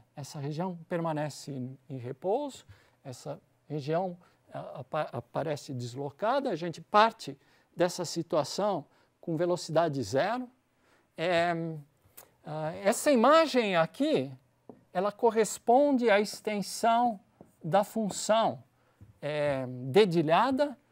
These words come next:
é, no intervalo de menos π e zero, a gente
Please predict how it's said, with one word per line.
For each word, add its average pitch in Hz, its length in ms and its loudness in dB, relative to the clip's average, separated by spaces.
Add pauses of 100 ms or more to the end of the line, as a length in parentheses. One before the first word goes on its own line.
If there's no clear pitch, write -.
(280)
é, 165 420 0
no 175 200 0
intervalo 208 640 4
de 170 160 -2
menos 175 380 -2
π - 140 -8
e 165 300 -2
zero, 220 560 2
a 175 140 2
gente 196 300 -8